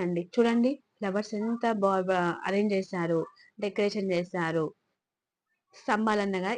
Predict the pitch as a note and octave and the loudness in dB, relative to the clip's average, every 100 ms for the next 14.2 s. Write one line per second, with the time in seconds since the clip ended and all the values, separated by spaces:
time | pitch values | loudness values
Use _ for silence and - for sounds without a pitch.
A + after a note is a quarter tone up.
0 | - A#3 A3 A3 G#3 F#3+ F3+ F#3 A3+ C4 | 0 0 0 -2 -4 0 0 0 2 4
1 | F#3+ F#3 F#3+ A3 B3+ G#3+ _ - C#4 C4 | 4 4 0 0 0 -2 _ -2 -2 0
2 | F3+ G3 F#3 F3 F#3 F3+ F3 F3+ F#3 D#4 | 0 0 0 0 0 -2 0 0 2 2
3 | A4+ - _ - G#3 A3+ A3+ F#3 F#3 G#3 | 0 -6 _ -10 -4 -2 0 -2 0 0
4 | G#3 F#3 D3 D3 D3 - _ _ _ _ | 0 -2 -2 -4 -8 -12 _ _ _ _
5 | _ - - _ _ _ _ - G#3 A3 | _ -20 -20 _ _ _ _ -14 -6 -4
6 | A3+ F3+ G3 G#3 G#3 G#3+ F3+ F#3+ G3 E3 | 0 2 2 0 0 2 2 2 2 0
7 | - - F#3 E3+ D#3+ A#3+ G#4 E4+ - F#3+ | -2 -4 -2 -2 0 2 2 0 0 2
8 | F#3+ F3+ E3+ F3 E3 E3 F#3 B3+ _ _ | 2 0 0 0 0 -2 -4 -6 _ _
9 | _ - _ A3+ G#3 G#3 G#3 G#3 G3 F#3 | _ -20 _ -4 -2 -2 -2 -2 0 0
10 | G3 G3 G3+ G3 F#3 - F#3+ G3 G3+ G3+ | 0 -2 -2 -4 -4 -4 -4 -2 0 0
11 | F#3+ - F#3+ F#3+ F3+ F3+ F3 E3+ D#3+ F3+ | 0 2 0 2 0 2 0 0 -2 -2
12 | F3 E3 - E3 F3 F3 D#3 E3+ E3 E3 | 0 0 0 0 0 2 2 2 0 0
13 | E3+ F3 E3 D#3 D3+ D#3+ C4 E4+ _ _ | -2 0 0 0 -4 -2 -2 -4 _ _
14 | F#3+ F#3 | -8 -4